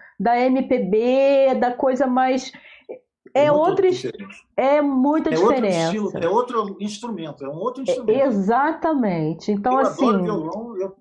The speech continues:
Speaker 2: estudei sozinho violão, aprendi sozinho violão,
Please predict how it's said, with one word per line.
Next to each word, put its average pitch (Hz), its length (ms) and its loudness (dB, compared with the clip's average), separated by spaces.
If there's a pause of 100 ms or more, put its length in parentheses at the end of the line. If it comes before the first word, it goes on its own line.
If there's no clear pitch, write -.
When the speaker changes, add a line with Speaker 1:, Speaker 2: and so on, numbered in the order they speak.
(160)
Speaker 2:
estudei 196 600 -8
sozinho 190 640 -8
violão, 156 340 -8
aprendi 185 380 -8
sozinho 185 460 -10
violão, 143 440 -10